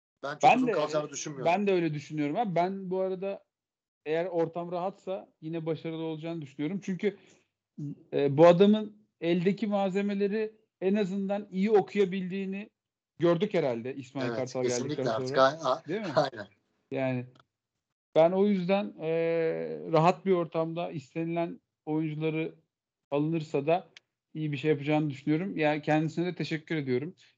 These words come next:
Speaker 2: Kim Min-jae için, Crespo için hepsi gerçekten
Speaker 1: Fer-,
Speaker 2: kaliteli oyuncular
Speaker 1: Ferdi,
Speaker 2: abi.
Speaker 1: Osayi, daha
Speaker 2: Aynen
Speaker 1: formatların
Speaker 2: öyle.
Speaker 1: hepsinin
Speaker 2: Aynen
Speaker 1: onun
Speaker 2: öyle.
Speaker 1: daha iyisidir bence. Neyse abi ağzına sağlık.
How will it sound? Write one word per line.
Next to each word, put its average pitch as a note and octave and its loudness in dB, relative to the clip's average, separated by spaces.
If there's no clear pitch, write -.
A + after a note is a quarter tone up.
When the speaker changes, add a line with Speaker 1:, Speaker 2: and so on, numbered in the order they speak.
Speaker 2:
Kim D3 2
Min-jae D3 4
için, C3 -2
Crespo C#3 2
için C3 -2
hepsi C#3 -2
gerçekten C3+ 0
Speaker 1:
Fer-, - -10
Speaker 2:
kaliteli C3+ 4
oyuncular C#3 2
Speaker 1:
Ferdi, - -2
Speaker 2:
abi. A2+ -6
Speaker 1:
Osayi, C#3+ -4
daha C#3 0
Speaker 2:
Aynen B2+ 0
Speaker 1:
formatların A#2+ -2
Speaker 2:
öyle. A2+ -8
Speaker 1:
hepsinin C#3 -16
Speaker 2:
Aynen A#2 -2
Speaker 1:
onun A2 -4
Speaker 2:
öyle. A2 -10
Speaker 1:
daha B2+ -8
iyisidir G2 -16
bence. F#2 -20
Neyse D#3 0
abi D#3 6
ağzına C#3 -2
sağlık. B2 -10